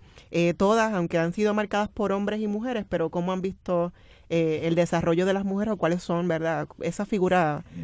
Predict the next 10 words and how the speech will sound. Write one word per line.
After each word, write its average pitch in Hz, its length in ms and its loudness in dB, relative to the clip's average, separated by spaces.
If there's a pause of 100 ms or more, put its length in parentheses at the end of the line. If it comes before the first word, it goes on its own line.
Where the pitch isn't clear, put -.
(160)
femenina 180 520 4
dentro 165 320 2
de 165 80 2
la 160 100 2
bomba, 175 280 0
cómo 151 200 -2
ustedes 165 300 -4
la 143 280 -4 (640)
podrían 156 280 2
explicar? - 460 -2